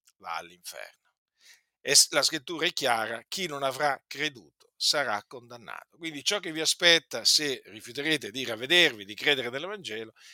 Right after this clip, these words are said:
è la condanna. Non c'è via di scampo. Ve lo dico con ogni franchezza, perché questa è la verità.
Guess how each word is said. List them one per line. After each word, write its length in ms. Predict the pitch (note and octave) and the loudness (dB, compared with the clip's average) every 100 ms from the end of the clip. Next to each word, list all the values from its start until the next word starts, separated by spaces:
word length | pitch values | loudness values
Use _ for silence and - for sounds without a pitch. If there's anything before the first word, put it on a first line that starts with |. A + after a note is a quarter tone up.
| - - | -20 -2
è 300 | B2 A#2+ - _ - | 2 2 2 _ -12
la 340 | G#2 A2 A#2 - _ | -6 -2 -4 -6 _
condanna. 760 | - B2 A2+ E2+ B1+ - - - _ _ | -12 -10 -4 -4 -6 -12 -20 -20 _ _
Non 180 | A2+ A#2 | -14 -4
c'è 380 | - C3 B2 A#2 _ | 0 2 2 0 _
via 200 | A2 G#2 | -8 0
di 100 | G#2 | 6
scampo. 560 | - - - _ _ _ - _ _ _ _ _ | 6 6 -8 _ _ _ -20 _ _ _ _ _
Ve 140 | A2 A#2+ | -2 2
lo 120 | C#3 | 4
dico 260 | E3+ D3+ | 2 2
con 140 | C#3 C#3+ | 0 0
ogni 240 | D#3 D#3+ | 2 2
franchezza, 720 | D3 F3 - F#3 E3+ - - | 4 2 8 12 12 10 6
perché 380 | A#2 B2+ - B2 | 6 -2 2 2
questa 560 | - E3 D#3 - - - | 4 10 12 12 8 -2
è 220 | B2 A#2 - | 4 4 4
la 160 | - A#2 | -2 0
verità. 500 | A#2+ A2 A#2+ - | 0 -2 -4 -8